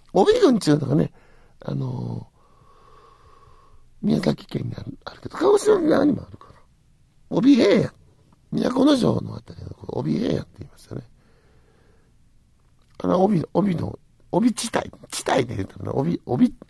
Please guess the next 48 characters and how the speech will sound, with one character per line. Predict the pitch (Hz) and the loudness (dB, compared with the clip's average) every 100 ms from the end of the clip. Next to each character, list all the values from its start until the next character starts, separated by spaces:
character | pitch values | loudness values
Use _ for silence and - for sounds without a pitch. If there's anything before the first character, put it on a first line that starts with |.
| _ _ | _ _
帯 | - 139 254 | 2 4 4
地 | - 247 | 4 2
帯 | 143 165 | 2 -2
っ | |
て | - 92 | -10 -10
言 | |
う | |
ん | 98 | -8
だ | |
け | - | -6
ど | 208 | -6
ね。 | - _ _ - - | -8 _ _ -12 -2
<laughs> | 135 - _ _ - - _ _ - | -2 -4 _ _ -20 -20 _ _ -4
ま | 302 | -4
あ、 | 170 | -2
帯、 | 147 208 196 - | -2 -2 -4 -6
帯 | 151 196 | -6 -4
郡 | 131 113 | -4 -6
っ | |
て | 113 - | -8 -10
い | |
う | 113 | -10
か、 | - - 73 | -10 -12 -12
そ | - | -10
こ | - | -8
に | 135 | -4
は、 | 123 - _ _ - | -4 -8 _ _ -20
あ | - 101 | -16 -16
の、 | 101 _ _ _ _ _ _ _ _ _ _ _ _ _ _ _ _ _ _ _ _ _ _ | -16 _ _ _ _ _ _ _ _ _ _ _ _ _ _ _ _ _ _ _ _ _ _
あ | - | -18
の、 | - | -6
海 | - 151 131 | -2 -2 -4
老 | |
原、 | 107 - - _ _ _ - | -8 -16 -20 _ _ _ -14
部 | - | -12
落 | - - | -12 -14
も | - | -20
あ | - | -20
っ | _ _ | _ _
た | - | -20
り | - - _ _ - 107 | -20 -20 _ _ -6 -6
ね。 | 98 | -6
<laughs> | - - _ _ _ _ - - | -20 -20 _ _ _ _ -20 -20
し | - - | -16 -12
ま | 104 | -12
す | - | -16
け | |
ど。 | _ | _